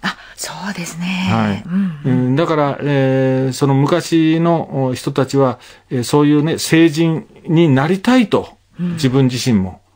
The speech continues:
Speaker 1: はい。
Speaker 2: そう、治める人たちもですね。ですから、キリンのようなですね、動物が出てくる時代になろうと。
Speaker 1: はい。
Speaker 2: で、キリンはですね、青草を踏まず、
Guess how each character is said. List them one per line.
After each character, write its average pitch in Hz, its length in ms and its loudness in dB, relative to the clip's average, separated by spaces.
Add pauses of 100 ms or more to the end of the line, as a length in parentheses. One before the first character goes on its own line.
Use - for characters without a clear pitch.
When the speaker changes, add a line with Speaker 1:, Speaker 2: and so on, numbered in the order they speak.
Speaker 1:
は - 180 -4
い。 175 60 -4
Speaker 2:
そ 120 60 0
う、 - 40 -2
治 135 140 0
め 135 100 0
る 110 100 -2
人 - 180 -2
た 107 120 -10
ち - 100 -12
も 92 100 -10
で 98 120 -18
す 139 80 -10
ね。 151 200 -6 (720)
で 165 240 2
す - 80 -6
か 175 80 0
ら、 131 200 -2 (480)
キ - 140 -6
リ 120 100 4
ン 113 100 4
の 110 260 0
よ 117 140 0
う 110 40 2
な 101 120 -4
で 95 100 -14
す - 140 -8
ね、 156 220 -4 (380)
動 107 180 -6
物 113 180 -2
が 98 80 -4
出 113 100 -2
て - 80 -2
く - 100 -4
る 104 120 -10
時 - 120 -10
代 120 140 -4
に 113 60 -4
な 107 100 -6
ろ 135 100 -4
う 135 40 -14
と。 - 100 -12 (580)
Speaker 1:
は - 200 -8
い。 - 100 -16 (320)
Speaker 2:
で、 123 320 0 (240)
キ - 140 -2
リ 143 80 4
ン 147 80 2
は 135 80 2
で 107 100 -2
す - 100 -6
ね、 110 100 2
青 151 340 0
草 196 260 0
を 160 240 2
踏 - 140 -4
ま 113 140 4
ず、 - 200 -14